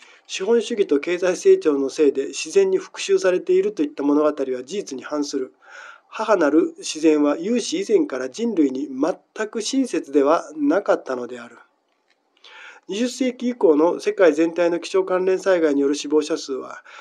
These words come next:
二千十年代が最も少なくなっている。で、さっきの図ですよね。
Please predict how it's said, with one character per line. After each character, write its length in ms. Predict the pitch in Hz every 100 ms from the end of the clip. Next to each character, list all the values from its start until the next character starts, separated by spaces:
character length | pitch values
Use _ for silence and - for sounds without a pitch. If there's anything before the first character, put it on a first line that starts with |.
| - _
二 80 | 165
千 260 | 160 247 156
十 160 | 180
年 220 | 185 190
代 160 | 165 135
が 60 | 127
最 400 | 131 127 - 233
も 80 |
少 160 | - 160
な 100 | 156
く 80 | 143
な 120 | 131
っ 20 |
て 160 | - 127
い 80 | 123
る。 160 | 139
で、 100 | -
さ 140 | 185 190
っ 100 | 190
き 80 |
の 140 | 135 127
図 300 | 123 139 139
で 100 | 131
す 100 | -
よ 120 | 127
ね。 240 | 160 220